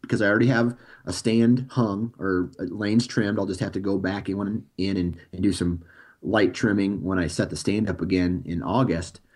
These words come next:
But I'm gonna cut, the, the farmer needs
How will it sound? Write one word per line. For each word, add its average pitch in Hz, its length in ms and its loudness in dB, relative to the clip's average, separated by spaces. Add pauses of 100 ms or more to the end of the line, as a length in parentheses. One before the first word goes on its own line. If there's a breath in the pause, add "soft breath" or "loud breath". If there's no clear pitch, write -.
(280 loud breath)
But 95 440 2 (720)
I'm 127 120 6
gonna 127 160 2
cut, - 420 -4
the, 110 220 -4
the 101 280 0
farmer 143 640 2
needs 104 640 -6